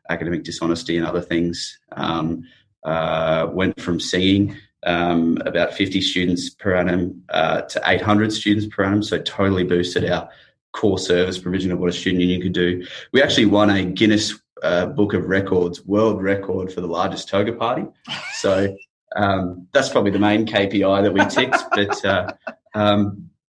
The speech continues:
but interestingly enough, I, there, there was another organisation called the Australian National Union of Students, and it,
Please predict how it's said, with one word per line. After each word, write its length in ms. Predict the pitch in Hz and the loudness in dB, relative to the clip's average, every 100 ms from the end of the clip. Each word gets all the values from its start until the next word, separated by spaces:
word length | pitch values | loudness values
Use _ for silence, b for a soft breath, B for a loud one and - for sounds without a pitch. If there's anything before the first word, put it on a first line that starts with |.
| _ | _
but 100 | 127 | 4
interestingly 560 | 151 151 - 135 120 113 | 4 4 0 2 4 4
enough, 260 | 110 113 113 | 4 2 2
I, 100 | 101 | 2
there, 220 | 107 98 | 2 0
there 240 | 110 107 | 0 2
was 220 | 107 101 | 2 0
another 600 | 95 98 104 113 123 127 | -2 0 2 2 4 4
organisation 600 | 110 104 98 101 92 98 | 4 2 2 2 0 -2
called 280 | 92 98 90 | -4 -4 -4
the 380 | - 90 90 90 | -4 -4 -4 -4
Australian 600 | - - 98 101 98 92 | -8 -4 0 2 2 0
National 380 | 90 92 - 90 | -4 -6 -6 -6
Union 260 | 90 87 87 | -4 -4 -4
of 120 | 85 | -6
Students, 600 | - - 107 107 - - | -8 -4 -2 -2 -4 -6
and 100 | 92 | -6
it, 200 | 95 | -6